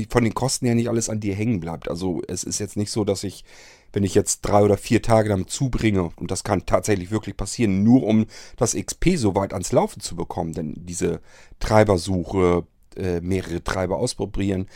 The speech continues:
eine C D neu, komplett neu basteln, eine Setup-C D, dann, äh, die Treiber zu integrieren, festzustellen, diese Treiber sind Käse, die, äh, machen das ganze System wackelig. Das heißt, man installiert das Ganze,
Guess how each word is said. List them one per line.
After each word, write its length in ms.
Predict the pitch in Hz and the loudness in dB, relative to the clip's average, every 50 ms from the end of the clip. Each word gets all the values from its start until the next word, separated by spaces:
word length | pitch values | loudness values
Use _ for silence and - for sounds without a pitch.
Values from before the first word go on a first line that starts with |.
| - - - - - | -18 -20 -20 -8 -4
eine 120 | 113 110 - | -2 -2 0
C 180 | - - 117 | 2 2 0
D 400 | 95 87 104 104 113 117 113 117 - - - 104 | 2 2 2 2 2 2 0 -2 -6 -14 -14 -4
neu, 360 | 104 101 104 104 120 127 117 | 2 6 10 10 10 10 8
komplett 420 | - - 110 101 - 120 113 - | 6 0 -2 0 -2 -2 -2 0
neu 220 | 110 107 110 107 101 | 0 2 2 2 2
basteln, 480 | 101 101 110 - - - - 120 107 | 2 0 0 -2 -4 -6 -4 -4 -2
eine 180 | 101 104 80 95 | -2 -2 -4 -6
Setup-C 520 | - - 113 107 - 104 - - - 104 | -6 -6 -4 -4 -6 -8 -10 -8 -8 -8
D, 240 | 95 101 95 98 98 - - - - - - - | -6 -4 -6 -6 -6 -8 -14 -20 -20 -20 -20 0
dann, 300 | - 107 104 107 107 104 - - - _ - - | 2 4 4 4 4 0 -4 -12 -20 _ -20 -12
äh, 160 | - - 92 | -6 -6 -4
die 140 | 92 101 101 | -2 -2 -4
Treiber 380 | - - 107 117 123 120 107 - | -2 2 4 4 4 4 2 0
zu 120 | - - | -4 -6
integrieren, 640 | - 107 101 117 104 - 95 98 117 127 123 120 | -8 -6 -4 -6 -6 -4 -4 0 0 2 2 0
festzustellen, 800 | - - - - 127 123 - - - 110 - - 113 104 101 101 101 | -2 -6 -4 -2 -2 0 0 -2 -2 -2 -2 0 2 4 4 4 2
diese 280 | 92 101 104 110 101 - | 0 0 -2 -2 -2 -2
Treiber 380 | - 104 101 101 98 95 92 | -2 -2 -2 0 0 -2 -2
sind 200 | 82 92 87 - | -4 -4 -8 -8
Käse, 380 | - - 110 113 123 110 110 101 | -8 -4 -2 -2 0 0 -2 -4
die, 280 | 98 98 98 95 - - | -4 -4 -4 -4 -4 -6
äh, 100 | - 87 | -6 -6
machen 280 | 87 87 92 90 92 95 | -6 -6 -6 -8 -8 -10
das 120 | 87 - | -12 -10
ganze 240 | - 92 90 90 87 | -8 -8 -8 -8 -8
System 380 | 85 82 - - - 82 82 87 | -10 -10 -10 -10 -10 -8 -6 -4
wackelig. 380 | 107 - - 107 98 95 - - - - - - - | -6 -4 -4 -6 -6 -6 -8 -12 -20 -20 -20 -18 -6
Das 80 | - - | -2 -2
heißt, 180 | 101 - - | -2 0 2
man 140 | 104 104 - | 0 2 2
installiert 600 | 90 104 - - 101 95 98 110 139 160 160 - | 0 0 0 2 2 2 4 4 4 4 4 4
das 360 | 120 113 - - - - - - | 2 2 2 0 -4 -6 -8 -4
Ganze, 520 | 110 110 113 110 - - 117 113 113 113 | -2 -2 -2 -2 0 2 2 2 2 0